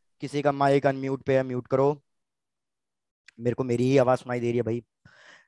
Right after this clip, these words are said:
तो ये मैंने एक plane mirror लिया, मैंने कहा इस plane mirror के सामने एक object रखा हुआ है,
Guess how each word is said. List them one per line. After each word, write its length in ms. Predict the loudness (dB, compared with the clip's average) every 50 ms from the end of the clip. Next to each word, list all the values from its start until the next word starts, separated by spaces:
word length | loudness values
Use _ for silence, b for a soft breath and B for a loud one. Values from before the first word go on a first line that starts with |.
| b -2
तो 80 | 0 2
ये 180 | 6 6 6
मैंने 240 | 6 6 4 6 4
एक 100 | 2 2 4
plane 220 | 2 4 4 4 2
mirror 220 | 2 4 4 4
लिया, 220 | 4 4 4 4 4
मैंने 240 | 2 0 -2 -2
कहा 140 | 0 2 2 2
इस 140 | 2 -2 -6
plane 240 | -4 -2 -2 -2 -2
mirror 200 | -2 -2 -2 -2
के 140 | -2 -4 -8
सामने 460 | -2 0 0 0 0 -2 -4 -4 -4 0 2
एक 180 | 0 0 0 -2 0 0
object 360 | 0 0 2 0 0 0 2
रखा 260 | 0 0 0 0 0
हुआ 240 | 0 0 0 -2 -4
है, 80 | -4